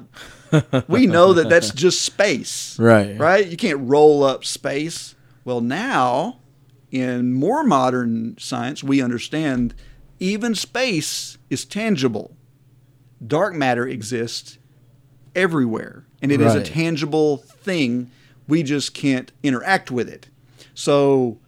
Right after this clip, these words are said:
Speaker 2: it can still be rolled
Speaker 1: Rolled
Speaker 2: up.
Speaker 1: up.
Speaker 2: So, uh, you have this, this concept. Uh, there are many places where, uh, this type of thing is mentioned.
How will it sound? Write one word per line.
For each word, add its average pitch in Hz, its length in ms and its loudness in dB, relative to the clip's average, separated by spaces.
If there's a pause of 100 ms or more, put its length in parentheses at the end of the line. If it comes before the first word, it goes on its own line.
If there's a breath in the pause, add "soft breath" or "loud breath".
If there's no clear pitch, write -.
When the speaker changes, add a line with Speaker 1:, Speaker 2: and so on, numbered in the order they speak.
(340)
Speaker 2:
it 151 80 -2
can 143 120 -2
still 160 320 4
be 131 340 2 (220)
rolled 107 300 -4
Speaker 1:
Rolled 120 200 2
Speaker 2:
up. 123 160 0
Speaker 1:
up. - 100 -20 (260 loud breath)
Speaker 2:
So, 135 400 4
uh, 131 340 4
you 131 200 -2 (100)
have 196 340 2
this, 131 240 0
this - 520 -4 (280)
concept. 190 680 -6 (320 soft breath)
Uh, 127 300 4
there 143 200 6
are 139 60 6
many 180 220 0
places 135 440 0
where, 127 540 0 (200)
uh, 117 380 0
this 117 360 -8
type 143 160 -2
of 113 100 -8
thing 131 160 -2
is 113 100 -4
mentioned. 101 340 -6